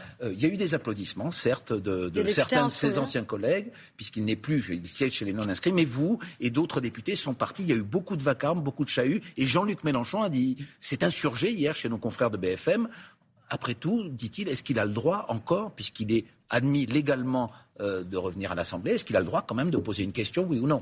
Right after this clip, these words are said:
Speaker 1: C'est une question qui se
Speaker 2: Mais
Speaker 1: pose.
Speaker 2: est-ce qu'on a le droit, nous, de considérer que ça n'est pas un fait anodin qu'un député qui a été condamné pour des faits de violence conjugale revienne à l'Assemblée nationale comme si de rien n'était ?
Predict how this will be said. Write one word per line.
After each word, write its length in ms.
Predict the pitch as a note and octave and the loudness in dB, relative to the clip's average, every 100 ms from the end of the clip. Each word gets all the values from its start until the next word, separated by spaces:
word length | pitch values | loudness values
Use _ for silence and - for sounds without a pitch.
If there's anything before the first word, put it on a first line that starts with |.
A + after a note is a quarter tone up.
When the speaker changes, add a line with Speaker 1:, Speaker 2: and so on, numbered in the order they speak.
| - | -4
Speaker 1:
C'est 180 | A2+ A2+ | -10 -6
une 100 | A2+ | -4
question 240 | A#2+ D3 | -2 -2
qui 140 | B2 C3 | -4 -2
se 100 | G#3+ | 0
Speaker 2:
Mais 80 | |
Speaker 1:
pose. 80 | A#2 | 0
Speaker 2:
est-ce 140 | G#3 - | 0 0
qu'on 140 | G3 | 0
a 100 | G3 | 2
le 60 | F#3 | 2
droit, 260 | F#3 G3 | 2 2
nous, 220 | G3+ B3+ C4 | 2 2 0
de 100 | F#3+ | -4
considérer 640 | F#3+ F3+ G3+ F#3+ F#3 A#3 | -6 -6 -4 -2 0 0
que 60 | A3+ | 0
ça 120 | G3 | 0
n'est 120 | F3+ | 0
pas 140 | F3+ G3+ | 0 0
un 140 | F#3+ | 0
fait 220 | - F#3 - | -2 -4 -2
anodin 460 | G#3+ G#3 G3+ A#3 | 0 0 2 0
qu'un 160 | A#3+ F3+ | 2 0
député 640 | F3 F#3 A3 F#3 A3 C4 - - - | -2 -4 -6 0 0 0 -4 -20 -6
qui 100 | G3+ | -2
a 60 | |
été 180 | F#3+ G3 | -2 -2
condamné 500 | F#3 A#3+ A3+ A3+ A3 | -2 0 0 2 0
pour 180 | - F#3+ | -2 -2
des 100 | F#3 | -2
faits 180 | F3+ F#3+ | -2 -4
de 60 | E3+ | -2
violence 440 | F3 G#3 G#3+ G#3 | -2 0 0 -4
conjugale 640 | - F#3 F3+ F3+ G3 B3+ - - - | -4 -4 0 4 4 2 -4 -14 -12
revienne 460 | F#3+ F#3+ A3+ A3 A3 | -2 2 4 2 2
à 80 | F#3 | 2
l'Assemblée 380 | F3+ G3+ F#3+ F#3+ | 0 0 0 0
nationale 520 | F3+ - G3 G#3+ A#3 | 0 -2 0 2 2
comme 140 | F#3+ | -2
si 160 | - G3+ | -2 0
de 100 | F#3+ | 0
rien 220 | G3 F#3+ | 2 0
n'était ? 320 | F#3+ - E3 | -2 -2 -6